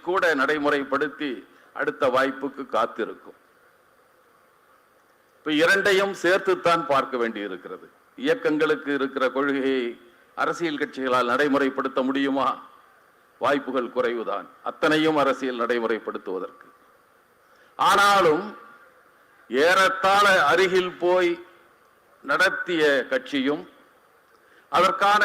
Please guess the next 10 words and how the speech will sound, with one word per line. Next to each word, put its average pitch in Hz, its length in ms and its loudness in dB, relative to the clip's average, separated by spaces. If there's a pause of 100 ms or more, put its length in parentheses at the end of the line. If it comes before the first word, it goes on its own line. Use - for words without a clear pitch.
கொள்கைகளை 185 680 2
முன்னெடுத்து 175 540 0
வைத்த 151 300 -4 (100)
இயக்கமும் 151 560 0 (1080)
இணைந்து 185 540 2 (280)
இப்போது 151 460 0 (1000)
அடுத்த 175 340 0
கட்டத்திற்கு 165 720 0
நகர்த்த 160 360 2
வேண்டியதாய், 135 640 0